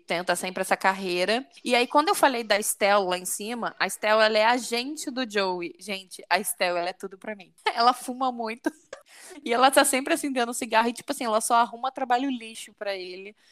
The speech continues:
Acaba que ele depois consegue um papel muito bom. E aí mostra essa desenvoltura. Inclusive,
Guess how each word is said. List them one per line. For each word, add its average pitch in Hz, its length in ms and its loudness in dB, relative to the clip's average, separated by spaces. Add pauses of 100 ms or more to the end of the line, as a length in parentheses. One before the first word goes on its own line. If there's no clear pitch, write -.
(180)
Acaba 196 420 0
que 220 120 -8
ele 196 120 -4
depois 196 300 -6
consegue 196 420 -4
um 196 100 -12
papel 185 420 0
muito 196 340 -10
bom. 196 420 2 (540)
E 190 140 4
aí 185 200 6
mostra 196 320 4
essa 202 160 2
desenvoltura. 208 640 -2 (260)
Inclusive, 269 1000 0